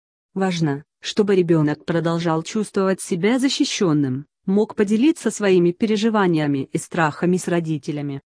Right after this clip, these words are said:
Для психологической поддержки можно прочитать "Истории детей",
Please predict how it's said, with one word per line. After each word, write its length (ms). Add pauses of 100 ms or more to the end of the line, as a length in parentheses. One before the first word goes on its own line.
(360)
Для 220
психологической 920
поддержки 560
можно 360
прочитать 580
"Истории 440
детей", 520